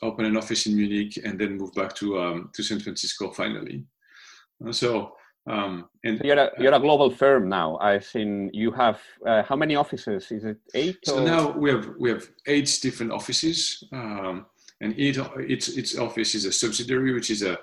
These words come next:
Speaker 1: uh, you know, uh, an entire company. It's just a representation. It's just not just a, it's a full company. So where we have a, a managing director, we have a, a couple of people. We are able to support local startups,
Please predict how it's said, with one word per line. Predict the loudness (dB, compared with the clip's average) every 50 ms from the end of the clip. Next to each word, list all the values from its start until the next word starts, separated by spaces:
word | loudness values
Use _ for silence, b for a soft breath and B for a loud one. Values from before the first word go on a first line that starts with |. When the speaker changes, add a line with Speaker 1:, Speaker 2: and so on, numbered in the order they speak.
| b b b b b _ -14 -12
Speaker 1:
uh, | -10 -8 -8 -8 -6
you | -6 -6
know, | -4 -6 -6 -8 -8 -10 -12
uh, | -10 -8 -8 -8 -8 -10 -12 -14 -14 -12 -10
an | -8 -6
entire | -6 -6 -6 -6 -4 -2 0 0 0 0
company. | -2 -4 -4 -2 0 0 0
It's | 0 0
just | -2 -2 -2 0 0
a | 2 2
representation. | 0 0 -4 -6 -8 -6 -4 -4 -2 -2 -2 -4 -4
It's | -4 -4
just | -2 -2 -2 -2 -2 -2
not | -2 -4 -4
just | -4 -6 -6 -6
a, | -6 -6
it's | -6 -6 -6 -6
a | -6 -6 -6 -6
full | -6 -8 -8 -8 -6
company. | -6 -6 -4 -4 -4 -6 -6 -8 -10 _
So | -8 -4 -2 0 0 0 -2 -4 -4 -4
where | -2 0 0 0
we | 2 2 2
have | 2 0 -2 -2 -2
a, | -2 -2 -2 -2 -6 -6
a | -6
managing | -4 -2 0 0 0 0 0 -2 0
director, | 0 0 0 -2 -2 -4 -4 -2 0 0 -2 -2 -4 -6 -6
we | -4 -4
have | -4 -4 -6
a, | -8 -8 -8 -10 _ b b b b b b -16
a | -12
couple | -8 -6 -6 -2 0 -2
of | -2 -2 -2
people. | -4 -4 -2 -2 -2 -2 -2 -2 -2 -4 -6 -6 -4
We | -4 -2
are | -2 0
able | 0 0 0 0 -4 -4
to | -4 -6 -6 -6
support | -6 -6 -6 -6 -4 -2 -2 -2 -2
local | -4 -6 -4 -4 -4 -4
startups, | -2 -2 -2 -2 -2 -2 -2 -4 -4 -6 -8 -8 -10